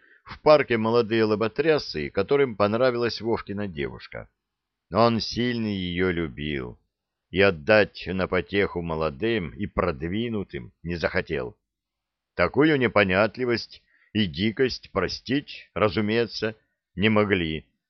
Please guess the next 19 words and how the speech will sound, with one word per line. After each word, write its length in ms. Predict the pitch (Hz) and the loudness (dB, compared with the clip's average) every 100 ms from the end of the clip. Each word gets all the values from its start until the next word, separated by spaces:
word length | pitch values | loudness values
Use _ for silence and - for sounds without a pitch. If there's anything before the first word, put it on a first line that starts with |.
| _ | _
и 160 | 113 123 | -4 -2
взялись 520 | 110 117 170 196 - | 2 2 2 0 -2
учить 420 | 120 - 170 - | -6 -2 -2 -2
его 340 | 131 117 147 | -2 0 -2
всей 320 | - - 110 135 | -4 -6 -6 -2
толпой. 640 | 107 82 - 67 64 62 _ _ _ _ _ _ - | -2 -2 -4 -6 -6 -10 _ _ _ _ _ _ -2
На 160 | 101 | 0
свою 320 | 101 107 107 | 2 4 2
беду, 400 | 98 107 120 160 - _ _ | 4 2 2 -4 -10 _ _
один 320 | 95 101 110 104 | 0 2 2 0
из 160 | 73 | 0
нападавших, 680 | 95 87 98 135 127 113 - | -2 0 0 0 0 -8 -8
сын 280 | - 165 151 | -2 -2 0
депутата 600 | 131 107 98 120 - 104 | -4 -4 0 0 2 0
Госдумы, 720 | 90 90 64 82 69 69 67 _ _ _ - | 2 0 -2 -6 -6 -8 -10 _ _ _ -4
решил 340 | 139 185 180 | 0 2 2
пощекотать 840 | 160 151 151 143 - - 139 - - | 2 0 0 -2 -2 0 -2 -2 4
парня 340 | 120 113 113 | 6 6 0
ножом 600 | 113 104 85 85 80 73 | 0 -2 0 -2 -2 -8